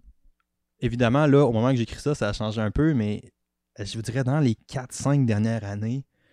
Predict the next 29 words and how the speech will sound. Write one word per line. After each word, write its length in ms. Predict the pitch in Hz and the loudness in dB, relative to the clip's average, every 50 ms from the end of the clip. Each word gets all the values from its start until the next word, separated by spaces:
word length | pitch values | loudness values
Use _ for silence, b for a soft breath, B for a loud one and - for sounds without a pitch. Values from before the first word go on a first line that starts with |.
| _ _ _ _ _ _ - | _ _ _ _ _ _ -12
j'ai 240 | - 113 107 107 104 | -10 -8 -6 -6 -2
tout 120 | - - | -2 -2
le 60 | 147 | -2
temps 100 | - 156 | 0 -2
été 140 | 147 135 - | -2 -2 -2
à 140 | 127 113 110 | -2 -2 -2
jeun. 280 | 104 113 117 123 127 123 | -2 0 0 0 0 -2
Je, 200 | - - - - - - - | -4 -6 -10 -12 -14 -16 -10
la 140 | 117 113 110 | -6 -4 -2
première 200 | - 120 117 117 | 0 0 0 0
chose 120 | 135 139 | 0 0
que 80 | - 127 | 0 0
je 60 | 107 | 0
me 80 | 107 104 | 0 0
fais 120 | - 127 | 0 0
le 60 | 127 | 0
matin, 320 | 127 107 104 - - 117 120 | 0 -2 -4 -4 -4 -4 -4
c'est 140 | 120 - - | -6 -8 -8
que 120 | - 110 | -6 -6
je 100 | 104 101 | -4 -2
me 80 | 107 101 | -4 -2
lève 220 | 104 113 127 120 | -2 -2 -2 0
le 60 | 120 107 | -2 -2
matin 360 | 107 104 104 - 117 123 120 | -2 -4 -4 -4 -6 -6 -6
puis 100 | - - | -6 -6
que 100 | - 98 | -6 -8
je 120 | - - | -8 -6
fais 160 | - - 123 127 | -6 -6 -6 -6
souvent, 440 | - - - - 101 104 107 123 | -6 -10 -12 -8 -6 -6 -6 -6